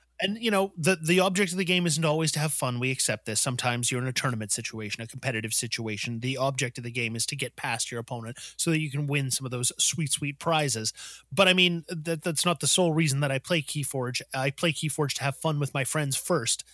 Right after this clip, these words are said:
and everything else is secondary. So I can't stand Heart of the Forest. Here's the thing. Um, Heart of the Forest, I think, is much less, uh, terrible than it used to be to play against because there's more artifact control.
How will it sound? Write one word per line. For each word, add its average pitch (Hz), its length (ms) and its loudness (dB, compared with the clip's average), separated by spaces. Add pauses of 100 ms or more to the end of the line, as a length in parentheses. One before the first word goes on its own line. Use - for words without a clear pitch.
(140)
and 147 160 0
everything 143 380 -2
else 120 200 -2
is 123 80 0
secondary. 117 440 -2
So 143 140 0
I 127 60 -4
can't 147 220 0
stand 117 300 -2
Heart 110 160 -4
of 110 40 -10
the 117 60 -8
Forest. 117 400 -4 (360)
Here's 302 220 4
the 226 80 0
thing. 156 380 4 (400)
Um, 151 400 2 (360)
Heart 233 220 4
of 240 60 -4
the 226 60 2
Forest, 196 560 2
I 156 140 2
think, - 520 -2
is 151 240 2
much 156 580 2 (100)
less, 165 580 4 (580)
uh, 139 380 2 (140)
terrible 170 340 4
than 156 160 0
it 156 80 -8
used 156 240 2
to - 80 -4
be 147 320 2
to - 100 -6
play 156 240 0
against 147 280 0
because 135 200 0
there's 123 160 -2
more 143 220 0
artifact 147 520 2
control. 151 680 2